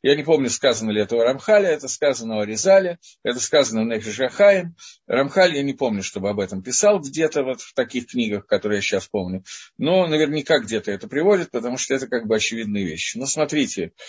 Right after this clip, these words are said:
э, здесь не нужно сильно много Лиит Кавен на эту тему. Нужно Лиит Кавен, иметь кавану, что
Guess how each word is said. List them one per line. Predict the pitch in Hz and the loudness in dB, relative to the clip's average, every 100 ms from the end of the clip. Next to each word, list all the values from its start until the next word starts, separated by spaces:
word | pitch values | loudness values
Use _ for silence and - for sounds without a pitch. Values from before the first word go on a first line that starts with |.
| - - - _ | -18 -18 -20 _
э, | - 113 113 | 2 4 4
здесь | 151 226 208 | 2 2 2
не | 202 | 0
нужно | 214 196 156 | 2 0 -2
сильно | 135 - 165 139 120 | -2 -2 -4 -4 -4
много | 135 131 104 | -2 -2 -2
Лиит | 101 120 117 | -2 -4 0
Кавен | 135 139 123 | 0 2 0
на | 110 | -4
эту | 113 127 | -6 -8
тему. | - 196 185 | 0 2 2
Нужно | 156 156 147 | -4 -6 -2
Лиит | 139 139 | 0 0
Кавен, | - 135 139 98 | 2 2 2 0
иметь | 101 131 123 | -2 -4 -4
кавану, | - 120 127 107 | -2 0 -2 -6
что | - - 101 92 | -10 -4 -2 -2